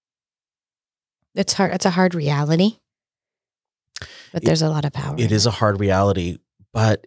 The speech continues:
Speaker 2: it also makes things a little bit easier too at the same
Speaker 1: Mm-hmm.
Speaker 2: time in a weird way.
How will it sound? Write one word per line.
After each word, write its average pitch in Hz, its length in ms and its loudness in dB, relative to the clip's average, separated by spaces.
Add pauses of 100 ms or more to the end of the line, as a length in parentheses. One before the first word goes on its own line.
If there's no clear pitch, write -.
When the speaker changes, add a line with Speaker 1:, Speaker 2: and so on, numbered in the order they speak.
Speaker 2:
it 107 160 0
also 110 400 0
makes 98 320 -2
things 98 200 0
a 92 60 2
little 90 220 0
bit 92 200 0
easier 87 400 -2
too 90 260 0
at 87 80 -2
the 92 100 -6
same 185 300 0
Speaker 1:
Mm-hmm. 170 140 -2
Speaker 2:
time 104 240 0
in 95 80 0
a 90 80 -4
weird 90 300 -2
way. 98 420 -2